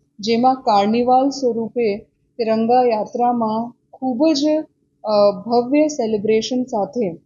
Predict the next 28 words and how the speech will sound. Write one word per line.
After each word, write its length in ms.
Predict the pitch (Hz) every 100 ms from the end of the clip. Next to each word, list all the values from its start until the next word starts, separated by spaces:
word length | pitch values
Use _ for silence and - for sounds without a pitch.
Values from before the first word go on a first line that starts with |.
| _ _ _
અ, 200 | 202 196
લોકો 360 | 202 208 208 226
જોડાવાના 560 | 190 180 180 185 202
છે. 320 | 220 247 285 302 _ _ _
સુરત 440 | - 247 262 269 269 285 285 294 - 214
ભારત 420 | 220 214 233 247 277 262
શહેરનું, 760 | 233 208 226 240 247 254 285 285 _ _ _
અ, 160 | 208 202
મિની 340 | 208 240 269
ભારત 440 | 311 262 226 240 240
શહેર 380 | 247 233 220 226
તરીકે 680 | 226 220 220 240 233 233 -
ઓળખાય 480 | 196 196 208 208 226
છે, 380 | - 208 240 - _ _ -
એટલે, 440 | 214 240 240 247 247 - _ _ -
અ, 120 | 208 190
જુદા 280 | 226 254 269
જુદા 300 | 254 247 247
રાજ્યોના 800 | 220 185 175 247 254 196 170 - _ _
લોકો, 680 | 214 214 214 254 226 202 - _ _ _ _
અ, 120 | 196
ખૂબ 360 | 202 - 262 277
જ 80 | 294
મોટી 280 | 254 233 247
સંખ્યામાં 600 | 247 220 214 226 226 226
યાત્રામાં 520 | 208 190 214 214 -
જોડાવાના 540 | 196 180 180 190 208 226
છે. 300 | 233 240